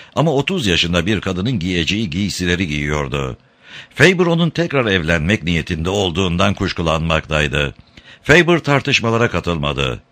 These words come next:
Bayan Gardın kalkıp radyoyu açtı. Bir süre müzik çaldıktan sonra bir spiker,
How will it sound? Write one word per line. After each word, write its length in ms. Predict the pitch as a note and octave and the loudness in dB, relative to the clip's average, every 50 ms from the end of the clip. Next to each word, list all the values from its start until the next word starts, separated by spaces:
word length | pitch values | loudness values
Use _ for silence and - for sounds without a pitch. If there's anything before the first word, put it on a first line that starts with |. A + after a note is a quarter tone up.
| _ _ _ - - - - - | _ _ _ -20 -20 -20 -18 -8
Bayan 380 | - F2+ C3 E3 F3 E3+ E3+ E3 | 0 2 4 4 4 4 2 2
Gardın 420 | E3 E3 D#3+ C3+ A#2+ D3+ D3 D3 | 2 4 4 4 2 2 2 2
kalkıp 560 | - - A#2+ A2+ F#2+ - - B2 A#2+ - - F#2 | 0 2 2 0 2 2 0 -2 -2 -2 -2 0
radyoyu 400 | A2 A2 - E2+ D2+ D2+ C#2+ C2 | 2 2 2 2 0 0 0 -2
açtı. 480 | C#2+ C#2+ - - - C#2 C#2 B1+ A#1 - - _ | -2 -2 -2 -2 -2 -4 -4 -4 -6 -10 -12 _
Bir 200 | A2+ F3+ G3 F2 | 0 0 0 0
süre 240 | - - E2 E2 D#2 | -2 -2 -2 0 0
müzik 280 | C#2+ E2 D2 E2+ E2+ | 0 -2 -2 -2 -2
çaldıktan 560 | - - F#2 E2 D#2+ D2 E2 D#2+ - F2+ F2+ E2+ | 0 0 0 0 0 -2 -4 -4 -2 -2 -2 -2
sonra 260 | - F2+ F2 E2+ D2+ | 0 0 0 0 0
bir 160 | F#2 F#2+ E2+ | 0 -2 -2
spiker, 520 | - - - E2 D2 B1 D#2+ F2 F2 - | -4 -6 -6 -6 -2 0 0 0 0 -2